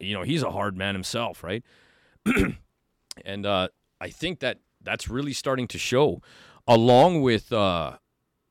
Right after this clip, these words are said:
uh, I think with these three-round fights coming up, I think the Thais,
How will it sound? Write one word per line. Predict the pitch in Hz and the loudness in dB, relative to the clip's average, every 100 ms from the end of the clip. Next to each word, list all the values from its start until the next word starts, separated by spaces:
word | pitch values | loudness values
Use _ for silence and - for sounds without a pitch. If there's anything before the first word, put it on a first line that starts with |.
| _ - | _ -10
uh, | 92 90 87 85 82 | -4 -2 0 -2 -4
I | 104 | -8
think | - 151 | -8 -8
with | 131 | -6
these | 123 - | -6 -6
three-round | 143 127 107 95 | -4 -2 -2 -2
fights | 120 113 - | -2 -2 -4
coming | 104 92 | -8 -6
up, | 85 - - _ _ - | -8 -8 -14 _ _ -8
I | 90 | -8
think | - 123 117 | -6 -6 -6
the | 101 | -8
Thais, | - 101 107 113 110 95 | -6 -2 2 2 0 -6